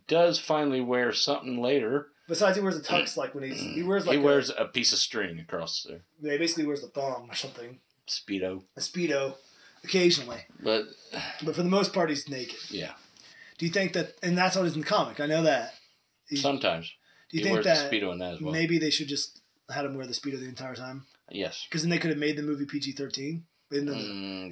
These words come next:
Speaker 1: there's
Speaker 2: got
Speaker 1: still
Speaker 2: bigger on it.
Speaker 1: blood and
Speaker 2: 'Cause this is
Speaker 1: stuff.
Speaker 2: rated R.
Speaker 1: Yeah. He
Speaker 2: But it
Speaker 1: chops
Speaker 2: didn't
Speaker 1: into a dude's head and
Speaker 2: Right.
Speaker 1: animals.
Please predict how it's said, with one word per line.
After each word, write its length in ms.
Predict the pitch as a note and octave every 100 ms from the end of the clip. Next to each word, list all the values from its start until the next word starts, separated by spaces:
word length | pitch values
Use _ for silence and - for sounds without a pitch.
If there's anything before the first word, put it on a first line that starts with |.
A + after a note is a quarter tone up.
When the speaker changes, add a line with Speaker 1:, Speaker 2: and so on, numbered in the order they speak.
| D#3
Speaker 1:
there's 20 |
Speaker 2:
got 180 | D#3+ D#3
Speaker 1:
still 160 | E3
Speaker 2:
bigger 120 | D3+
on 80 | C#3
it. 20 |
Speaker 1:
blood 300 | F#2+ A#2 D3
and 80 | B2
Speaker 2:
'Cause 100 | G2
this 80 | A#3
is 60 | B3+
Speaker 1:
stuff. 100 | C4+
Speaker 2:
rated 220 | A3 G#3
R. 400 | E3+ G3+ B2 A2+ - _ _ _
Speaker 1:
Yeah. 380 | A#2+ F#2+ A2+ D#3 - _
He 80 | -
Speaker 2:
But 120 | E3
it 20 | D#3
Speaker 1:
chops 200 | C#3 A2+
Speaker 2:
didn't 160 | D3+
Speaker 1:
into 60 | D3 A#2+
a 40 |
dude's 240 | C3+ B2+
head 300 | B2 C3+ C3+
and 100 | C3+
Speaker 2:
Right. 100 | G2
Speaker 1:
animals. 520 | A2 F3+ D#3+ - -